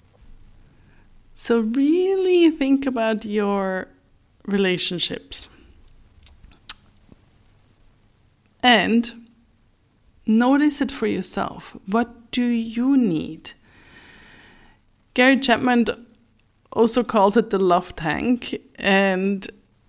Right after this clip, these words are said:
it could almost be a code word. I think he even mentions that in the book. You know, when, for example, with your partner and you both are aware of this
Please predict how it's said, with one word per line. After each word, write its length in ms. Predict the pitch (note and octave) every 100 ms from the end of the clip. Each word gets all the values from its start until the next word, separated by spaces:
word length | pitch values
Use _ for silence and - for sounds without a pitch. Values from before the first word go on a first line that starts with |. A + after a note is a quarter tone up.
| - - _ - - - - _ _
it 180 | - A3
could 160 | C4+ A3+
almost 400 | A3+ A#3+ A3+ -
be 140 | G#3
a 80 | F#3+
code 400 | F#3 G#3+ F#3 F#3
word. 400 | E3 E3+ E3+ F3 -
I 80 |
think 240 | G#3+ B3+ C4+
he 140 | C4+
even 280 | F#3+ G#3 F#3
mentions 480 | E3 F3+ - F3+ D#3+
that 340 | E3+ D#3+ D#3 - _ _
in 200 | - G#3
the 80 | F#3
book. 540 | F3 D3+ A#2+ - - - _ - - _ - - _ _ _ _ _ -
You 140 | F#3+
know, 200 | G3 F3
when, 520 | F3 F3+ F#3 F#3 E3+ - _ _ _ _ _ _ _ _ _ -
for 140 | -
example, 460 | G3 F#3 F#3+ F3 F3+
with 240 | F#3+ F#3
your 380 | G#3+ F3+ F3 D#3+
partner 840 | D3 - A#3 G#3+ - F3 E3+ F3 -
and 200 | G3 G3+
you 100 | F#3+
both 380 | E3 F#3 F#3+ G3+
are 280 | - F3+ F3+
aware 580 | F3+ F#3 A3 A#3 G#3+ F#3
of 360 | C#3+ F#3+ - - - -
this 500 | F#3 F3+ F3+ - -